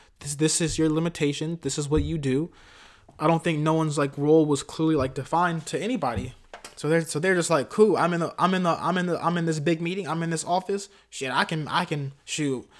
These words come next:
I feel like, I feel like we should get Anthony Davis, or I feel like Bron should go. I feel like Luke should go.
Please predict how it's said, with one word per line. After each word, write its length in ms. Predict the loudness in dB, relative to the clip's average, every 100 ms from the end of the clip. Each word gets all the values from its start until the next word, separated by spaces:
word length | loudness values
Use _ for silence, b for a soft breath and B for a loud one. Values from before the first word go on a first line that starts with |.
| B B
I 120 | -2
feel 180 | 2 2
like, 160 | 2 4
I 120 | 2
feel 160 | 4
like 80 | 2
we 80 | 2
should 180 | 0 2
get 100 | 2
Anthony 220 | 2 2
Davis, 360 | 2 0 -4 -12 B B
or 80 | 2
I 120 | 2
feel 140 | 4
like 180 | 2 2
Bron 180 | 4 2
should 160 | 2 -4
go. 160 | -6 -8 B -10
I 60 |
feel 140 | -2 0
like 120 | 0
Luke 180 | -2 -4
should 140 | -4
go. 140 | -6